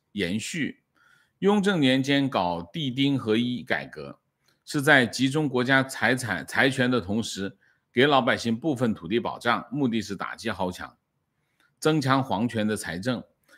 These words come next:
今天的制度却是名义上打击垄断资本，实际上是剥夺中产的财产权。没有，也打击，也打击，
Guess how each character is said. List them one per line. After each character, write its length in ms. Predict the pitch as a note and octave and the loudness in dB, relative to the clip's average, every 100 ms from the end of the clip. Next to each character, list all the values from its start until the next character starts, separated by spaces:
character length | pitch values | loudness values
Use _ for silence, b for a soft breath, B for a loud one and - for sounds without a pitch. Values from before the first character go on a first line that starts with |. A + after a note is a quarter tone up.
| b | b
今 240 | - F#3 F3+ | -4 0 2
天 180 | F3 | 2
的 120 | E3+ D3+ | 2 -2
制 180 | D3 | -2
度 200 | D3 C3 | 0 0
却 180 | G#2 C3+ | 2 2
是 260 | A#2 A2 G#2+ | 2 0 0
名 160 | F#2+ | 2
义 160 | G#2+ D3+ | 2 0
上 260 | C3 B2 G2+ | 0 0 0
打 200 | D#2+ C#2+ | -2 -2
击 160 | B2+ | -2
垄 160 | G#2 F2+ | 0 0
断 180 | A#2 G#2 | -2 -2
资 160 | A2+ | -4
本， 220 | F#2+ E2+ _ _ _ _ _ _ _ _ | -4 -6 _ _ _ _ _ _ _ _
实 200 | - B2+ | -2 0
际 180 | E3 G3 | 0 2
上 180 | D3+ B2 | 2 2
是 80 | A2+ | 0
剥 240 | A#2 C#3 | 2 2
夺 160 | C3 B2 | 4 0
中 240 | C#3 C#3 | 0 -4
产 180 | A#2+ F2 | -4 -6
的 80 | F2 | -6
财 220 | - G#2 | -2 -2
产 220 | G#2+ D2+ | -2 -6
权。 280 | - C#2+ - _ _ _ _ - | -8 -14 -16 _ _ _ _ -2
没 140 | A#2 | 4
有， 180 | D3+ G#2 - | 4 2 -4
也 160 | G2 | 0
打 220 | C#3 D#2+ C2 | 2 2 0
击， 340 | - C2 A1+ _ - | -12 -14 -20 _ -6
也 200 | F#2+ C3 | 0 2
打 180 | A#2 D2+ | 2 0
击， 320 | - D2 | -6 -14